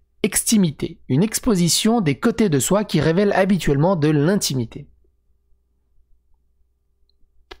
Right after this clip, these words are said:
D'après Myriam Dubé, il y a aussi une question de sensibilisation sociale de la part des systèmes à l'intérieur desquels l'enfant évolue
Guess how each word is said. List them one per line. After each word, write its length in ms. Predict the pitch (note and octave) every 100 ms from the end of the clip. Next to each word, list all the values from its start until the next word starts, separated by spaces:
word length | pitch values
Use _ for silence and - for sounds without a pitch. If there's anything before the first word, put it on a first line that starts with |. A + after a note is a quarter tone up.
| _ _ _ _ _ - - - - - -
D'après 300 | E3+ D4 C4
Myriam 400 | A3 F#3+ F3 D#3
Dubé, 440 | C#3+ D3+ F3+ B3
il 100 | G3+
y 20 |
a 60 | D3
aussi 180 | C#3+ F#3+
une 80 | D#3+
question 320 | F3 - F3+
de 80 | B2
sensibilisation 800 | - B3 A3 F3 D#3 D3 D3+ C3+
sociale 400 | D#3 B2+ G3 A#3
de 80 |
la 140 | D3 C3+
part 240 | G3+ F#3
des 100 | C3+
systèmes 400 | - D3+ - E3+
à 60 | B2+
l'intérieur 580 | D3 A#3+ G3 D#3+ E3 C#3+
desquels 300 | C3 C#3+ B2+
l'enfant 340 | E3+ D#3 E3
évolue 380 | C3+ A#2+ D#3+